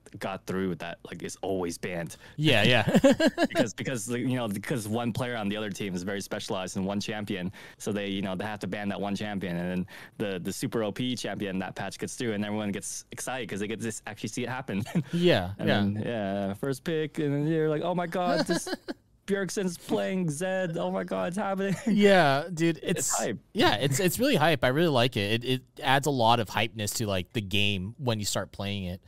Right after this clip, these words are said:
Speaker 2: Uh, what about you, Demeki? Did you like, you know, the pick ban phase when it came to, uh, League of Legends stuff? We're talking about League of Legends when it's forty K, but, like,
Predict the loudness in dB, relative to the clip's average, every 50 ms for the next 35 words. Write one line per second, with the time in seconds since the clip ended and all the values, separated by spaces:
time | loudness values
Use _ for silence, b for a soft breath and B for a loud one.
0 | b b b b b b -2 2 4 6 6 6 4 2 0 2 2 2 2 0
1 | 0 -2 -2 -2 -4 -4 -4 -4 -4 -4 -4 -4 -2 -2 -2 0 0 2 2 0
2 | 0 -4 _ _ _ _ _ _ _ _ -4 0 0 2 2 0 0 -2 -4 -2
3 | 0 0 0 0 0 0 0 0 2 2 0 -2 -4 -8 -6 -6 -4 -4 -4 -4
4 | -4 -4 -4 -4 -4 -4 -2 -2 -2 -4 -4 -6 -8 -8 -8 -8 -10 -10 -10 -6
5 | -4 -4 -2 -2 -2 -2 -2 -4 -4 -6 -6 -8 -10 B B B B -10 B 0
6 | 0 4 4 4 4 4 2 2 2 2 2 4 2 4 4 2 0 0 0 -2
7 | -2 0 0 2 2 2 2 2 2 4 2 2 0 2 2 2 0 0